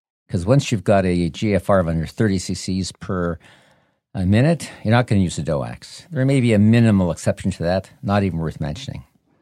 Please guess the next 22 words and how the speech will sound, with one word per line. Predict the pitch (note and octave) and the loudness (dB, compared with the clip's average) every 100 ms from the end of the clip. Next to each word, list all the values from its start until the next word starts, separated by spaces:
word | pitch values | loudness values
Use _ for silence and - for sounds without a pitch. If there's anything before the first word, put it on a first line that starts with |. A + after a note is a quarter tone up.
| _ _ | _ _
Secondly, | - C#3+ C3+ D#2+ D2 - - _ | -2 -2 0 -2 -4 -8 -20 _
you've | - F#2+ | -8 -2
gotta | A#2+ C3+ | 2 2
see | A#2 - | 2 -2
what | A#2 F2 | -2 0
drugs | F#2+ G2+ - | 2 2 0
the | D#2+ | -10
patient's | - E2+ - F2+ | -8 -8 -4 -4
on. | B2+ B2+ C2 - _ _ _ _ _ _ _ - | 0 -2 -4 -14 _ _ _ _ _ _ _ -2
Aspirin, | F2+ F2 - G2 G#2+ A2 _ _ _ _ - | -2 -2 -4 -4 -4 -6 _ _ _ _ -16
Plavix, | - C2+ F2 G#2 G2+ - - _ _ _ _ _ _ _ _ | -6 -2 -2 -2 -6 -12 -20 _ _ _ _ _ _ _ _
N | G#2+ A2 | 2 2
saids. | A2 G#2 G2+ G#2+ - - _ _ _ _ - | 2 2 0 0 -12 -20 _ _ _ _ -16
Uh, | - - | -12 -4
these | F3 | -2
drugs | F#3 C3 - | 0 0 0
are | G2 | -4
probably | - - A#2+ A#2 G#2 | -4 -2 2 2 2
not | D#2 | 0
a | |
great | D2+ F2 D#2 | -2 -4 -4
idea. | C2+ C#2 F2+ - | -6 -6 -6 -6